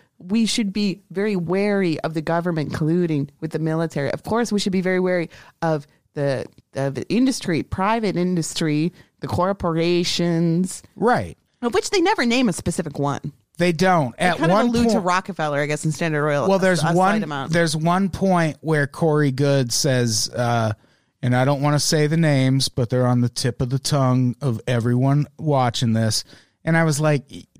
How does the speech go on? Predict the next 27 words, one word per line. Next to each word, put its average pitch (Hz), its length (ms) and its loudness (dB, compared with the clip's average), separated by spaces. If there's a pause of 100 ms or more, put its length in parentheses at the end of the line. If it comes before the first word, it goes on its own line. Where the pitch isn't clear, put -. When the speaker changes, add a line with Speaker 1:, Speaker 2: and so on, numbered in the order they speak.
Speaker 2:
"Those 170 220 0
are 143 60 2
Jewish 113 420 -2
names. 95 480 -4 (140)
Like, 123 240 -2
you're 135 180 2
just 117 220 -4
gonna 113 180 0
list 104 300 -2
off 95 320 -6 (260)
Speaker 1:
Yeah. 180 200 -10 (160)
Speaker 2:
Jews." 98 540 0
Speaker 1:
Rothschilds. 160 440 -6 (260)
Speaker 2:
Yeah. 104 220 -2 (340)
So 208 720 2 (360)
this 180 340 0
is 214 140 0
where 196 200 4
they, 156 380 4 (120)
they 139 460 2 (200)
get 147 280 -2
to 165 100 2
Laura 139 500 4
Eisenhower, 113 840 0
who 135 220 2
is 135 460 2
Speaker 1:
Mm-hmm. 156 40 -8